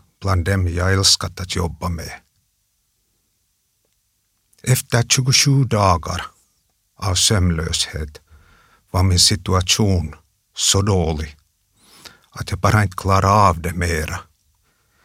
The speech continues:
Hela min kropp och min själ var så totalt utpumpad av allt. Jag tog mitt tjänstevapen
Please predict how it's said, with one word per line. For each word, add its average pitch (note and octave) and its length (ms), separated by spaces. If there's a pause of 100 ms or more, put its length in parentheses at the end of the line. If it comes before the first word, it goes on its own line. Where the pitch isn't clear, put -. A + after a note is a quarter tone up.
(200)
Hela A#2 280
min A2+ 260
kropp - 440 (760)
och - 120
min F#2 180
själ F2 540 (720)
var - 80
så - 160
totalt A#2+ 1040 (120)
utpumpad F#2 1080 (120)
av F#2 220
allt. F#2+ 420 (960)
Jag - 140
tog C#3+ 140
mitt C3+ 220
tjänstevapen F#2+ 920